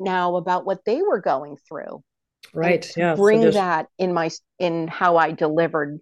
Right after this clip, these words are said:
Speaker 2: Mm-hmm.
Speaker 1: my message to them.
Speaker 2: Right. It sounds, sounds like reconnecting with the whole reason behind the work that you do, connecting with that purpose. Yeah, that's, that's powerful. I love that. And, you know, Kristen, you're obviously an expert at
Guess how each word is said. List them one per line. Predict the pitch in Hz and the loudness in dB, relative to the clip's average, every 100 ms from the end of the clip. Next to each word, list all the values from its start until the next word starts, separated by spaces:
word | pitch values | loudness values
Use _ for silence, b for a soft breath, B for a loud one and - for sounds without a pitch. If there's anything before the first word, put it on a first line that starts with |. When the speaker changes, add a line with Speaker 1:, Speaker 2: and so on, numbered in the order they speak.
| - | -8
Speaker 2:
Mm-hmm. | 165 156 170 | -8 -4 -2
Speaker 1:
my | 175 175 170 | 2 2 2
message | 170 175 175 165 - | 2 -2 -2 -6 -8
to | - 139 | -8 -8
them. | - - 151 165 _ _ _ | -6 -8 -10 -14 _ _ _
Speaker 2:
Right. | 160 165 151 160 | 0 2 0 -2
It | |
sounds, | 151 160 156 151 | -6 -4 -4 -4
sounds | 160 156 | -4 -2
like | 151 | -2
reconnecting | 160 160 160 160 151 165 151 | 0 0 0 -2 -2 -2 0
with | 151 147 147 | 2 0 -2
the | 147 | -2
whole | 151 151 151 b b b - | 0 0 -4 b b b 0
reason | 165 170 151 151 | 4 4 2 -4
behind | 143 - 175 170 156 | -4 -4 0 2 2
the | 151 | 2
work | 143 143 | 0 0
that | - | -4
you | 147 143 | -4 2
do, | 151 147 139 - | 4 2 0 -8
connecting | 156 151 151 151 | -8 -6 -4 -4
with | 143 | -2
that | 147 135 - | -4 -8 -4
purpose. | 170 165 - - - - | -2 -2 -4 -8 -14 -8
Yeah, | 156 160 - - - | -2 -2 -4 -10 -10
that's, | 156 151 - | -8 -8 -2
that's | 156 160 | -2 -2
powerful. | - - 165 143 131 120 - | -2 2 4 2 -2 -12 -8
I | 147 | -4
love | 151 147 | -2 -2
that. | 135 120 - B B B - | -6 -10 -12 B B B -2
And, | 202 190 - | 2 2 2
you | 202 | 0
know, | 147 | 0
Kristen, | - 226 226 156 | 2 2 4 2
you're | 156 165 | 4 4
obviously | 185 196 175 - 165 | 4 4 2 4 2
an | 156 | 2
expert | 156 - - 127 170 - b b b b b b | 0 -4 -6 -4 -4 -10 b b b b b b
at | - 170 165 165 | -2 2 2 0